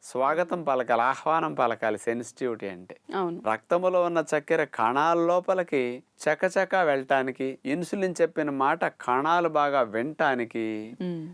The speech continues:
Speaker 1: మెలటోనిన్ కావాలి. ఈ రోజుల్లో తొందరగా షుగర్ రావటానికి ఇరవై, ముప్పై ఏళ్ళ పిల్లలకు కూడా
Speaker 2: వస్తుంది.
Speaker 1: మెలటోనిన్ సరిగా ఉత్పత్తి అవటల్లా.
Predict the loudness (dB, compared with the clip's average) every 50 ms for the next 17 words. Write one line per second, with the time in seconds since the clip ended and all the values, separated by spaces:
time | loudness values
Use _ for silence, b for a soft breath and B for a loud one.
0 | -16 _ -4 0 2 4 4 4 4 2 0 2 0 0 -2 -4 -4 -4 -4 -4
1 | -6 -8 -12 -12 -14 -16 -10 -6 -2 0 2 2 2 2 2 2 2 2 0 0
2 | 0 0 0 0 0 0 2 2 2 2 2 0 0 0 0 2 2 2 2 2
3 | 2 2 2 2 2 0 0 0 0 0 2 2 2 2 0 -2 -2 0 0 2
4 | 2 2 2 0 0 0 2 2 0 -2 -2 -2 -2 0 0 -2 -4 -6 -6 -4
5 | -2 0 2 2 2 2 2 2 2 2 0 -2 -2 0 0 0 2 2 0 0
6 | 0 -2 -2 -2 -4 -2 0 2 2 2 2 0 0 0 -2 -4 -6